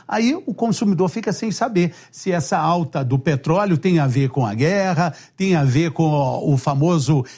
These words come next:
estreito por onde passam vinte por cento do petróleo do mundo. Vamos entender melhor sobre isso? A gente tá com o diretor do Centro Brasileiro de Infraestrutura,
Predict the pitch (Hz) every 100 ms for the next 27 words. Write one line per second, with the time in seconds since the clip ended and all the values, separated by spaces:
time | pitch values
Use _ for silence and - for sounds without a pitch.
0 | - 139 - - 175 170 139 160 147 143
1 | 127 147 147 131 135 120 180 143 156 127
2 | - 175 175 143 151 135 131 - 151 147
3 | 123 120 123 233 233 165 117 - - -
4 | 330 294 185 160 143 123 147 131 160 127
5 | 131 208 - 151 185 - 175 185 147 147
6 | 127 170 143 - 190 - 151 156 123 151
7 | 160 117 - - 127 151 180 202 - 160
8 | 139 - 185 - - 143 - 214 214 151